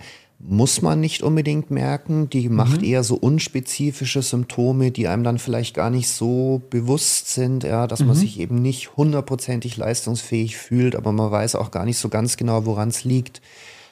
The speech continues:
Speaker 1: Oder dass vielleicht der Bewegungsapparat ein bisschen zwickt und zwackt, aber nicht gleich so, dass man das Gefühl hat,
Speaker 2: Ja.
Speaker 1: "Mensch, ich muss jetzt zum Arzt, hier ist irgendwas grundsätzlich nicht in Ordnung." Also das heißt, wenn man was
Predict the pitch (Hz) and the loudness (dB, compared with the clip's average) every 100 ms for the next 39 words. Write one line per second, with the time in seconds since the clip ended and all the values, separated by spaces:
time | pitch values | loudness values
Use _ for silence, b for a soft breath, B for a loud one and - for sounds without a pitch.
0 | B - 107 104 104 104 - - - - | B -2 0 2 2 0 -2 -10 -16 -20
1 | _ - 110 - 117 117 139 127 117 117 | _ -8 -6 -4 -2 0 0 0 2 2
2 | 123 120 - - 110 107 110 117 117 - | 2 0 -2 0 0 2 0 -2 -2 -4
3 | - 117 - - 131 - - 110 - - | -2 -2 -2 -2 -4 -4 -4 -2 -2 0
4 | 120 - - - 110 113 107 113 123 - | 0 0 -10 -4 0 2 4 4 2 0
5 | - 110 113 - 104 113 117 - 107 - | 2 2 2 0 2 2 2 0 -2 -2
6 | 113 - 135 120 110 - 127 135 110 117 | -6 -2 0 0 2 2 2 0 -2 0
7 | 123 - - 110 - 101 120 - - 110 | -2 -4 -6 -4 0 0 -2 -4 -2 -2
8 | 110 113 113 113 113 - - - 127 139 | -2 -2 0 0 0 -4 -6 -2 0 0
9 | 127 - 117 120 120 104 76 120 - 180 | -6 -4 -6 -4 -4 -4 -2 -2 -2 -2
10 | 180 208 B B B B B B B B | -2 -6 B B B B B B B B
11 | _ - 101 113 113 117 104 123 - - | _ -4 0 0 0 2 4 4 2 -2
12 | 98 110 139 131 127 104 110 110 - - | 2 4 6 6 4 4 2 4 4 2
13 | - | -2